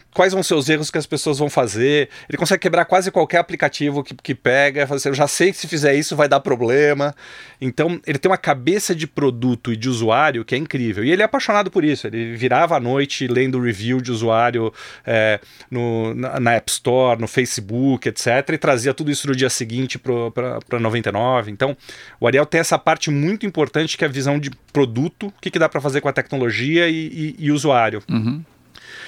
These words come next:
Speaker 1: Já o Renato tinha uma capacidade de execução, é, muito forte em tecnologia. Até pelo eba, que ele fez em larga parte sozinho ou com muito pouca ajuda, ele criou um site que tinha aí dezenas de milhões de acessos por mês, é,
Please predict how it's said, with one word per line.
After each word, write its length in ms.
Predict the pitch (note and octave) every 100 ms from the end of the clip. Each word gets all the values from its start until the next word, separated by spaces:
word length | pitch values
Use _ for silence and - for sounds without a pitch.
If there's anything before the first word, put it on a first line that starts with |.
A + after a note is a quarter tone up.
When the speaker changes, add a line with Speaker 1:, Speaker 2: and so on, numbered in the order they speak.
| - -
Speaker 1:
Já 160 | A2+ E3+
o 20 |
Renato 480 | F3+ D3+ F3 G3 D3+
tinha 140 | -
uma 40 | D#3+
capacidade 460 | E3 E3 D3 E3
de 60 | E3
execução, 580 | D#3 D#3 - F3+ F3+ - -
é, 140 | D3 - D#3
muito 400 | C#3 F#3+ B3+ -
forte 520 | D3+ C#3+ E3 - -
em 140 | D3+ E3+
tecnologia. 800 | D#3 - E3+ E3+ B2 A#2 G#2+ G2
Até 220 | - C3 _ -
pelo 300 | D#3 F3 C#3+
eba, 400 | A2 C3 D#3+ C3 - - -
que 120 | C3
ele 80 | B2
fez 260 | C3+ A#2+
em 100 | B2+ A#2
larga 340 | C#3 E3 C3
parte 320 | - B2 -
sozinho 500 | - A#2 A2 D3+ C#3
ou 100 | A2+
com 120 | A#2
muito 260 | A#2+ D3+ -
pouca 240 | C3+ A#2+
ajuda, 420 | G#2+ G#2 D#3 C3 G2+
ele 120 | G#2
criou 200 | C3+ C#3+
um 60 |
site 540 | D3 C3+ C3 C#3+ - E3+
que 360 | - F#3 F3+ - - -
tinha 300 | - D#3+ E3+
aí 160 | C#3
dezenas 420 | D3 C#3 C#3 D#3+ D3
de 80 |
milhões 280 | E3 D3+ D3
de 80 | D3+
acessos 520 | C#3+ C#3 C3 - C#3+
por 300 | - C#3 C3+
mês, 420 | B2+ C#3 - - - _ - - -
é, 360 | - C3+ C3+